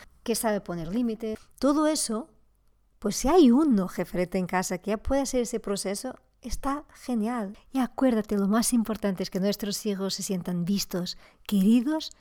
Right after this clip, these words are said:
y que pertenecen a la familia, tal cual como son, sin cambiar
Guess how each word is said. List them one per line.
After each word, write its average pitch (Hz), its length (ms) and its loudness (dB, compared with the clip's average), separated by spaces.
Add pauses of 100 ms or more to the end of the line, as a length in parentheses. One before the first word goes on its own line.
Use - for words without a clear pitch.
(140)
y 226 80 -6
que 226 160 -2
pertenecen 208 760 4
a 208 100 -4
la 202 100 -2
familia, 170 480 -4 (560)
tal 233 280 4
cual 262 360 4 (120)
como 202 280 6
son, 180 400 -2 (420)
sin 240 260 0
cambiar 262 560 0